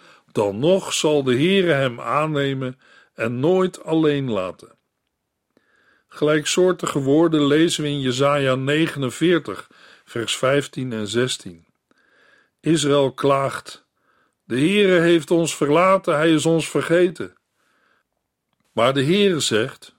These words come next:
"Nooit. Kan een moeder haar kleine kind vergeten en niet van haar eigen zoon houden? Ook al zou dat kunnen, dan zou ik u nog niet vergeten. Kijk maar,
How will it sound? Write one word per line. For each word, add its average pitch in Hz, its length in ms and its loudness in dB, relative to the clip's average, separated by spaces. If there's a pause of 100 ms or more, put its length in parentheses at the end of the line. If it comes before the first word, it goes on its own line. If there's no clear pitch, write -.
"Nooit. 202 680 0 (640)
Kan 156 200 0
een 170 120 0
moeder 180 300 2
haar 160 220 0
kleine 165 420 -2
kind 196 340 -2
vergeten 110 680 -4 (540)
en 135 160 -2
niet 185 200 2
van 156 180 -2
haar 156 160 0
eigen 139 380 0
zoon 165 380 2
houden? 107 500 -6 (800)
Ook 202 300 0
al 190 180 4
zou 190 340 0
dat 196 220 -2
kunnen, 180 360 -2 (640)
dan 123 180 0
zou 120 320 0
ik 240 300 0
u 226 140 0
nog 220 300 2
niet 117 220 -6
vergeten. 92 540 -10 (360)
Kijk 139 300 0
maar, 92 320 -8